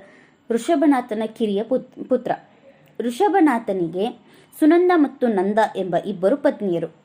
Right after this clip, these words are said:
ಋಷಭನಾಥನಿಗೆ ಒಂದು ನೂರ ಒಂದು ಮಕ್ಕಳು, ಅದರಲ್ಲಿ ಸುನಂದೆಯ ಮಗ ಬಾಹುಬಲಿ. ಶ್ರವಣಬೆಳಗೊಳದಲ್ಲಿ ಇರ್ತಕ್ಕಂಥ ಪ್ರೇಕ್ಷಣೀಯ ಸ್ಥಳಗಳು ಯಾವ್ಯಾವಂದ್ರೆ ಗೊಮ್ಮಟೇಶ್ವರ ಮೂರ್ತಿ, ಚಂದ್ರಗಿರಿ ಬೆಟ್ಟ, ಶ್ರೀರಾಮದೇವರ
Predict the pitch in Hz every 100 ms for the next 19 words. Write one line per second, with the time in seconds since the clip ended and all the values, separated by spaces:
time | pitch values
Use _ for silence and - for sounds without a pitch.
0 | - 233 269 359 330 285 233 220 180 180
1 | 196 233 294 320 339 302 254 233 196 196
2 | 202 247 262 320 339 - - 214 208 214
3 | 196 202 202 254 294 294 214 190 185 233
4 | 330 330 302 208 170 165 175 175 - _
5 | _ _ _ _ _ _ _ _ 269 240
6 | 302 359 330 311 294 294 285 285 285 247
7 | 277 277 269 262 254 254 220 226 - 320
8 | 311 311 - 226 220 214 208 180 175 170
9 | 160 156 175 - - - 202 233 294 330
10 | 277 - 247 226 196 180 175 214 - -
11 | 247 277 349 233 208 180 185 - 190 196
12 | - 254 240 202 269 254 240 220